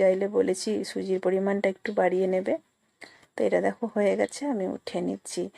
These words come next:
তো একটু ভেঙে যাওয়ার ভয় থাকে, যেহেতু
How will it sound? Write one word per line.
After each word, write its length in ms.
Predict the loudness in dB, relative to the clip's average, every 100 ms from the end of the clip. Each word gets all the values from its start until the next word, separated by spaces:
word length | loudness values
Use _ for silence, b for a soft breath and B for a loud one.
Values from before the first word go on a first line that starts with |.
| b b b _
তো 80 | -4 -2 -4 -6 -6
একটু 220 | -6 -4 0
ভেঙে 240 | 2 4 2 4
যাওয়ার 220 | 4 4 2
ভয় 180 | 0 0 0
থাকে, 260 | -2 0 0 2 -2
যেহেতু 260 | -2 -4